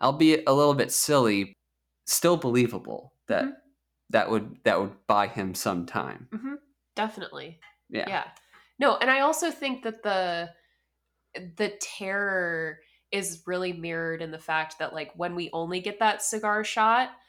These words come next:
Speaker 2: we also kinda know that he's been looking out his window just as much. We just haven't really thought about it 'cause we're not in his P O V.
Speaker 1: Mm.
Speaker 2: So, and actually that's one of the stronger points in the short story as well, where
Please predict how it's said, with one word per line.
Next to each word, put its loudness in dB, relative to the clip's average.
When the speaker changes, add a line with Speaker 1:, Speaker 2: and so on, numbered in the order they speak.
Speaker 2:
we -2
also 0
kinda -4
know -4
that -8
he's -10
been -6
looking -8
out -4
his -10
window -6
just -8
as -12
much. -10
We -10
just -8
haven't -4
really -10
thought -8
about 0
it -4
'cause -12
we're -10
not -6
in -10
his -10
P -10
O -12
V. -10
Speaker 1:
Mm. 2
Speaker 2:
So, 2
and 2
actually -2
that's 2
one -2
of -2
the -2
stronger 0
points -4
in -6
the -6
short -4
story -4
as -8
well, 2
where 0